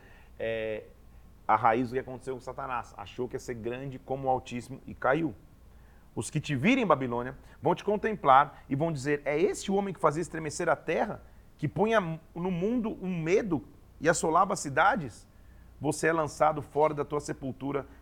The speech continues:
como um renovo, bastardo, coberto de mortes, traspassados à espada, cujo cadáver desce à cova e é pisado de pedras." Versículo dezenove. Então, versículo vinte, vinte e um,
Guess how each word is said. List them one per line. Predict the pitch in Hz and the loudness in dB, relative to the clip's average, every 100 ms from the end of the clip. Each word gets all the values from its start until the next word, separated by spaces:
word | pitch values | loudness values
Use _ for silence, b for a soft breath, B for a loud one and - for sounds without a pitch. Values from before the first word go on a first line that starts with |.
| B | B
como | 139 | -6
um | 143 | -4
renovo, | 131 120 123 135 123 | -6 -4 -4 -6 0
bastardo, | 131 131 - 127 127 123 | 0 0 0 2 2 0
coberto | 120 127 135 | -4 -2 -2
de | 113 | -4
mortes, | 120 120 120 - | -8 -6 -6 -6
traspassados | 135 139 - 131 139 135 123 | -8 -2 0 0 2 2 0
à | |
espada, | 120 - 123 123 117 - B | -8 0 2 2 0 -12 B
cujo | - 139 | -4 -2
cadáver | 147 139 131 143 139 | 4 4 8 6 4
desce | 127 147 - | 0 -2 -2
à | 131 - - | -4 -6 -6
cova | 160 175 175 165 | 2 4 6 4
e | 151 | 2
é | |
pisado | 156 139 113 135 127 | -2 -2 4 4 2
de | 117 | -6
pedras." | - 131 120 107 95 87 | -4 2 2 2 -4 -6
Versículo | 110 - 113 113 | -8 -6 -6 -6
dezenove. | 101 107 101 98 98 b b | -6 -4 -2 -2 -6 b b
Então, | 143 139 156 156 | -6 -2 2 2
versículo | 143 127 151 143 | 2 -4 -4 -6
vinte, | 135 151 - 139 | -6 -8 -10 -12
vinte | 113 113 147 - | -10 -10 -8 -10
e | 123 - | -14 -6
um, | 185 180 | -2 -2